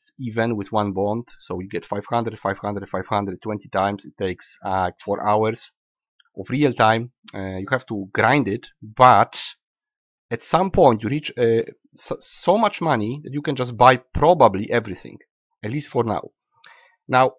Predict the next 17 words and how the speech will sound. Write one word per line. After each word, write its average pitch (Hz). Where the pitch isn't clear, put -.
I 147
cannot 233
say 196
where 139
the 147
game 127
will 110
go 107
from 101
here. 95
I 123
can 170
only 147
say 139
that 127
so 180
far 98